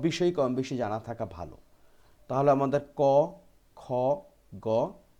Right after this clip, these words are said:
ডান। এখন আমরা ঘ নাম্বারটা বের করব যে বাউান্ন এবং সাতানব্বই সহমৌলিক কিনা।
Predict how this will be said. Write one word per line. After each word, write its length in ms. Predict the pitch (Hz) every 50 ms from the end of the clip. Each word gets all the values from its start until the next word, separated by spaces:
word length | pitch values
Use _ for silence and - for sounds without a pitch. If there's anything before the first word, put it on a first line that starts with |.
| _ - _ - - - -
ডান। 160 | - - - - - _ _ - - - - _ _ - - -
এখন 200 | - 110 110 - 131 127
আমরা 140 | 135 143 143 - -
ঘ 40 | - - - 113 127 147 156
নাম্বারটা 360 | 151 139 123 113 - - 92 82
বের 120 | 82 82 - -
করব 160 | 110 104 95 113 135 151 - - - - - - - - -
যে 120 | 104 113 110 95 - -
বাউান্ন 400 | 123 131 156 170 185 190 196 202 208 202 190
এবং 140 | 156 170 165 156 -
সাতানব্বই 600 | - 139 135 - 147 143 139 139 135 147 170 175 170 -
সহমৌলিক 640 | 127 117 117 113 110 107 107 104 101 98 98 95 - -
কিনা। 240 | 98 92 80 64